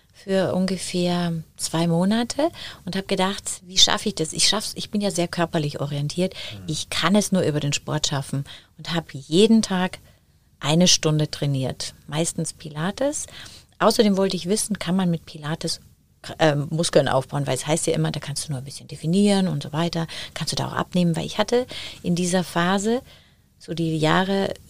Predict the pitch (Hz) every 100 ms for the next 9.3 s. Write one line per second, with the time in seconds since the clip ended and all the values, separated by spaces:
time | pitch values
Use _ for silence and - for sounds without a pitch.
0 | - 180 185 180 - - - 165 165 151
1 | 160 - 190 185 180 180 170 156 151 151
2 | 135 131 156 175 165 160 156 156 156 -
3 | 165 160 160 156 147 147 147 143 - 175
4 | - 147 156 160 165 165 156 156 156 185
5 | - 214 233 214 208 214 143 226 - -
6 | - - - 185 185 - - _ _ -
7 | - - 202 - 196 - 196 180 196 175
8 | 151 151 170 180 196 - 175 185 175 170
9 | 165 165